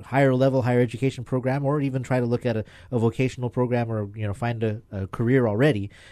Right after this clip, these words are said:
Um, what does that look like today? So let's, you're, you're talking to a senior who's in the program. What's the next steps for them to make this a career?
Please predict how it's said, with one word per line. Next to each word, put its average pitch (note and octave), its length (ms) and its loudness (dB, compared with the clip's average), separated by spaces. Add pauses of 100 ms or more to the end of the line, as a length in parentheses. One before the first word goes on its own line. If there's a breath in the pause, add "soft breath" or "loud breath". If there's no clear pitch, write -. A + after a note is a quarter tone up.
(160 loud breath)
Um, A2+ 220 -2
what D3 100 2
does F#3+ 140 -2
that D3+ 160 0
look D3 180 -2
like A#2+ 240 -2
today? G#2+ 380 -2
So G2 420 -2
let's, A2+ 280 -4
you're, B2+ 200 0
you're C3 120 0
talking D3+ 260 0
to C#3+ 80 -2
a C3 40 0
senior A#2+ 400 -6 (220 loud breath)
who's A2+ 300 -2
in D#3 160 -2
the C#3 80 -2
program. A2 540 -2 (260 soft breath)
What's C#3 180 0
the C3 100 -6
next A#2+ 200 -4
steps A2+ 260 -4
for - 140 -10
them G2+ 240 -2
to G2+ 260 -4
make G#2+ 180 -4
this - 160 -8
a G2+ 60 -8
career? F#2+ 400 -6